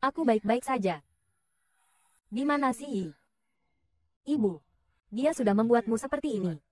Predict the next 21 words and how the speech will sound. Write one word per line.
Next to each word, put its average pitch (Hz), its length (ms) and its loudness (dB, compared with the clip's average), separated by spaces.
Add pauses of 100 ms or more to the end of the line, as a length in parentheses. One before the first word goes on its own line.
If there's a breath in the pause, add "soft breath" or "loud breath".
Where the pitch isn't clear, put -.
(140)
tapi 294 240 0
kamu 240 240 2
masih, 190 320 -2 (160)
dia 269 240 -6
sudah 254 240 0
pergi. 196 400 -2 (2250)
Aduh. 214 400 2 (720 soft breath)
Ini 302 240 -4
bukan 220 320 0
urusannya. 220 560 0 (240)
Ini 294 200 -2
karena 190 360 -2
aku 254 160 0
tidak 247 240 2
minum 220 240 2
obat 220 200 4
tepat 214 240 -2
waktu 214 240 0
beberapa 233 360 4
hari 247 280 -2
ini. 165 200 -4